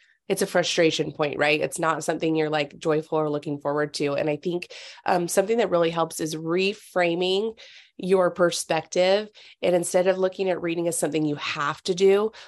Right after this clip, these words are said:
look at it as a time in the day where you get to connect one-on-one with your kid, because you can't, you can't be scrolling your phone and reading a book to them.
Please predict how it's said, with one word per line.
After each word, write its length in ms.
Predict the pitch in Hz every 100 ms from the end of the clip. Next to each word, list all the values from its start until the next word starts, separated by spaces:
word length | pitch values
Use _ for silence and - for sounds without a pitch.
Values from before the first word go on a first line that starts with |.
| -
look 200 | 196 185
at 100 | 190
it 120 | 180 -
as 340 | 165 160 160 -
a 120 | 165 - _
time 380 | - 185 175 185
in 200 | - 175
the 100 | 160
day 380 | 156 160 151 156
where 120 | 160
you 200 | 156 160
get 220 | 156 151
to 100 | -
connect 440 | 156 160 151 139 -
one-on-one 360 | 143 139 139
with 160 | 131 135
your 80 | -
kid, 340 | - - -
because 300 | 190 185 190
you 80 | 196
can't, 480 | - 220 208 196 - - - - _
you 100 | 214
can't 220 | 196 214 208
be 80 |
scrolling 420 | 214 - 202 190 185
your 100 | 170
phone 400 | - 156 170 185
and 320 | 160 160 160
reading 300 | 160 156 151
a 40 |
book 200 | 147 143
to 120 | - 143
them. 260 | 147 147